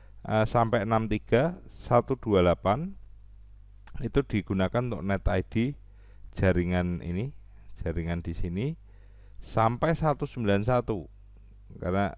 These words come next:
satu dua delapan tambah enam empat itu kan satu sembilan satu, karena dimulai dari nol. Baru satu sembilan dua-nya, jaringan berikutnya yang kita tidak pakai sampai dua lima lima.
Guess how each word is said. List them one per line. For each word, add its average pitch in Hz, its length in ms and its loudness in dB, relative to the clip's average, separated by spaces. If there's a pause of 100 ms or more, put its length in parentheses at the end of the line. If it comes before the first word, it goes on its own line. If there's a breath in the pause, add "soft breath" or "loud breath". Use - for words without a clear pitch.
(180)
satu 92 320 -6
dua 87 240 -2
delapan 98 340 -2
tambah 80 320 -4 (800 soft breath)
enam 82 320 0
empat - 320 -2
itu 85 160 -8
kan 101 240 -4
satu 87 320 -6
sembilan 80 400 -6
satu, 87 320 -2
karena 87 240 0
dimulai 87 400 -4
dari 82 240 0
nol. 82 320 -2 (480 loud breath)
Baru 87 320 0
satu 120 320 -2
sembilan 90 400 -2
dua-nya, 85 720 -2 (640 soft breath)
jaringan 87 480 -2
berikutnya 92 800 -6 (360)
yang 85 320 -4
kita 85 320 -2
tidak - 320 -6
pakai 107 360 2 (280)
sampai 85 400 -2 (120)
dua 82 280 -2
lima 80 480 -4 (160)
lima. 76 360 -8